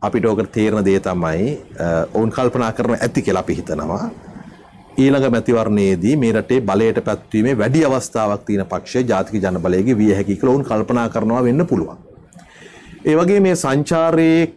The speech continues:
කරන ලද සාකච්ඡාවලදී අපිට දැනෙච්ච හැඟිච්ච දේ තමයි, ඕන ඒක නිල වශයෙන් අපිට කිව්වේ නැති වුණාට, අ, එවැනි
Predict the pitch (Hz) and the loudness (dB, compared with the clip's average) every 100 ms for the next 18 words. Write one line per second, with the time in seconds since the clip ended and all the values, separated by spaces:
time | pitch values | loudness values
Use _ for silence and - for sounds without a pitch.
0 | _ - 127 135 143 139 143 156 170 165 | _ -2 0 2 2 0 -2 -2 -2 -2
1 | 123 - 104 90 90 80 101 165 147 131 | -4 -4 -2 0 0 -2 -2 -2 0 -2
2 | 117 104 160 175 - 151 127 113 - 95 | -2 0 2 0 0 -2 0 0 0 0
3 | 87 85 82 76 69 - 110 - 95 90 | 0 -2 -4 -6 -6 -6 -8 -6 -2 -2
4 | 87 82 85 80 - - - - - - | -2 -4 -6 -6 -12 -20 -20 -20 -20 -18
5 | - 104 107 95 98 85 82 - 82 82 | -4 0 0 0 -4 -4 -6 -4 -2 -2
6 | 92 104 82 78 73 151 254 359 - - | 0 0 0 -4 -6 -6 -6 -6 -14 -18
7 | - - - - - - - - 135 - | -18 -18 -18 -18 -16 -16 -6 -2 0 2
8 | 131 139 156 175 | 2 2 2 2